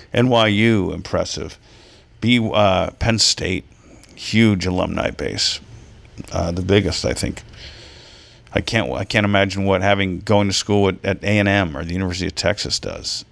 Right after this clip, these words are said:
They have, their, their alumni group is called the Texas X's. Isn't that funny and clever? And they've got about four hundred, five hundred fifty, five hundred forty thousand living alumni, Texas does. So watch,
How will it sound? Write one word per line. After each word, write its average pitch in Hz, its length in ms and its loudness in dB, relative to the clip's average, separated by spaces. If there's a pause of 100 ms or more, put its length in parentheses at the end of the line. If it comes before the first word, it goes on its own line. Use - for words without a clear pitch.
(100)
They 101 140 0
have, 98 440 0
their, 101 300 -2
their 104 220 0
alumni 101 400 0
group 92 280 -6
is - 100 -8
called 87 200 0
the 80 80 -6
Texas - 640 0
X's. 95 500 -4 (540)
Isn't 104 100 0
that 98 140 2
funny 107 260 2
and 104 120 -4
clever? 110 340 0 (840)
And 87 280 -2
they've 87 140 -2
got 90 120 4
about 82 200 -2
four 92 220 4
hundred, - 280 -2
five 131 220 4
hundred 120 200 4
fifty, 117 260 2 (160)
five 127 260 4
hundred 120 160 4
forty 110 260 2
thousand 92 480 2
living 85 360 2
alumni, 82 640 -4
Texas - 400 -4
does. 71 200 -2
So 98 140 4
watch, 120 280 4